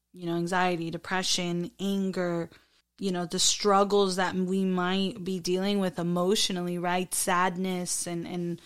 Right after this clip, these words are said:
all the, the negative feelings that are really difficult to maneuver through, right? So why do they come up?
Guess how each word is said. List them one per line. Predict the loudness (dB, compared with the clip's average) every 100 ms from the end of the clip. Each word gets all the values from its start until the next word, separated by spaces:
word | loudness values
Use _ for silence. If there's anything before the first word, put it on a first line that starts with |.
| -18 -20 -2
all | 4 6
the, | 8 6 4 0
the | 0
negative | 0 2 0 0
feelings | 0 0 0
that | 0
are | 0
really | 2 2
difficult | 0 -2 -2 -4 -4
to | -2
maneuver | -2 0 -2 -2 -4 -6
through, | -4 -2 0 -2
right? | -2 -4
So | -4 -6
why | -6 -4 -2 0
do | 0
they | 0
come | -2 -4 -4 -4 -6
up? | -4 -4 -6